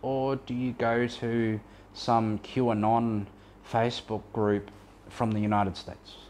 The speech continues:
or four chan? Or stay away from there. Um, it, these are why scientific journal publications are, are, are very trusted, and it's about sharing your information with the rest of the world there, you see. You're,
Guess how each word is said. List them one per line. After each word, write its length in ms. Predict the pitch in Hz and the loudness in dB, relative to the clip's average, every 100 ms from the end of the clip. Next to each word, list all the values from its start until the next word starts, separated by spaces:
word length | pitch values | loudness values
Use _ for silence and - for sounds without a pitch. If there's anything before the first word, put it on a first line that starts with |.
| - | -6
or 80 | 101 | -6
four 320 | - - 101 | -4 -2 -2
chan? 360 | 101 - 90 92 - - - - 98 | -2 -6 -10 -12 -18 -20 -20 -14 -10
Or 80 | |
stay 220 | 95 - 120 | -6 2 4
away 240 | 113 113 | 6 4
from 280 | 107 95 87 | 2 -6 -8
there. 1160 | 92 - - - - - - - - - - | -12 -18 -20 -20 -20 -20 -20 -20 -20 -10 4
Um, 380 | 117 117 113 110 - - - - - - | 6 8 4 -2 -10 -20 -20 -20 -20 -12
it, 300 | - 123 - - - - - - - | -6 -6 -6 -12 -20 -20 -20 -18 -4
these 260 | 147 147 | 0 2
are 60 | 143 | 6
why 300 | 127 120 110 | 8 8 6
scientific 560 | 107 123 113 120 107 101 - | 2 2 2 -2 -8 -8 -6
journal 300 | 107 110 107 | 0 2 0
publications 840 | 95 107 98 - 104 104 104 98 | 0 -2 -2 -2 -2 -2 -4 -2
are, 160 | 101 98 | 0 0
are, 320 | 104 107 98 | 0 0 2
are 120 | 92 | 0
very 220 | 98 127 113 | 0 0 0
trusted, 500 | - 113 - 95 90 | 0 -2 -2 -8 -4
and 280 | 110 110 107 - - - - - - | -2 0 -2 -10 -20 -20 -20 -16 -8
it's 260 | 120 117 - | -6 -4 -4
about 300 | 120 147 135 | 0 2 2
sharing 400 | - 127 117 110 | 2 2 2 2
your 140 | 107 | 2
information 600 | 107 - 107 113 135 - | 0 -2 0 2 2 -2
with 60 | 98 | -4
the 80 | 101 | -2
rest 220 | 101 - | -2 -6
of 60 | 98 | 0
the 60 | |
world 280 | 127 175 107 | 4 4 4
there, 140 | 92 | -4
you 100 | 87 | -6
see. 300 | 90 - 107 170 - - - | -8 -8 -8 -8 -16 -20 -8
You're, 200 | 113 | -6